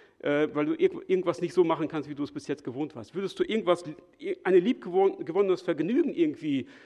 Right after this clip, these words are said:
äh, aufgeben müssen? Dieses Wagnis oder dieser Tausch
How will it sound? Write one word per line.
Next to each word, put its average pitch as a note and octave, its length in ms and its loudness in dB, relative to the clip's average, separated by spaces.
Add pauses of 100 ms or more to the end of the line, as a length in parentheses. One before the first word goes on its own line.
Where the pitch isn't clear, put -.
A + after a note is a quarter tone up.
äh, C#3+ 120 -2
aufgeben C3 520 -2
müssen? - 220 -20 (1160)
Dieses C3+ 320 -10
Wagnis D#3+ 680 -2 (300)
oder B2 160 -6
dieser A#2 320 -8
Tausch C#3+ 520 -4